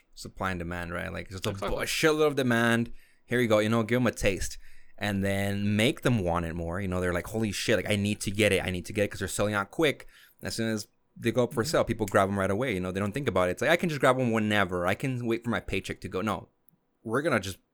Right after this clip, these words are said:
Speaker 1: I'm gonna spend that money now, right away.
Speaker 2: Exa-, exactly, exactly. I mean, it's the same thing that's happening with, like, the Switch right now, too. You know, like, yeah, like, Switch is a very hot selling console,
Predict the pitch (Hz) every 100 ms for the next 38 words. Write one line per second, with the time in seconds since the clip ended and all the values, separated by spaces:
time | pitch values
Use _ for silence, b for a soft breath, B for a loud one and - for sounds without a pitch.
0 | - 113 123 117 - - - 104 98 95
1 | 98 95 85 92 - - - 90 98 123
2 | 82 - - - _ _ 151 - - -
3 | - - 147 139 139 135 b b 156 175
4 | 170 202 208 196 175 139 139 123 139 135
5 | 131 127 123 127 - 127 - 151 147 156
6 | 160 170 _ _ - 139 135 135 127 175
7 | 247 151 131 - 170 - 151 127 - 143
8 | 196 160 - 135 - 131 131 143 185 135
9 | 139